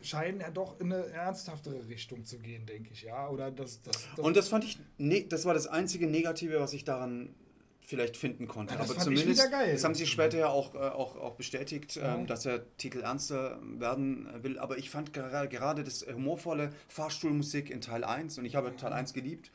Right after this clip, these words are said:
Speaker 1: Ja.
Speaker 2: auch nicht, natürlich lange nicht durchgespielt, aber war mir auch ein bisschen zu schwer und zu frustig. Ähm,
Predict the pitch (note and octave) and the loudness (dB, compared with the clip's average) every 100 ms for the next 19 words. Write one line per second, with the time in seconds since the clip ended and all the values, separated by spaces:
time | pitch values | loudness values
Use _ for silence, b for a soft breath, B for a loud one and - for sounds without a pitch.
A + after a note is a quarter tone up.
0 | C#3 C#3 C#3 C#3 - G2+ A2 C3 A2 A#2+ | -10 2 4 4 2 -6 -8 -6 -4 -2
1 | C#3+ A#2+ - C#3+ C#3+ - A#2+ B2 - A2 | 0 -2 -4 -6 -6 -8 -6 -4 -4 -2
2 | G#2 G#2 B B - A#2+ B2+ G#2+ A2 A#2+ | -2 -6 B B -2 2 2 0 -4 -4
3 | A#2 A2+ - A2+ C3 A#2+ G#2+ C#3 - C#3 | -6 -6 -6 -4 -2 -4 -6 -10 -10 -10
4 | - C3+ - B B B B B B - | -8 -10 -12 B B B B B B -4
5 | A#2 A2+ A2+ | 0 2 0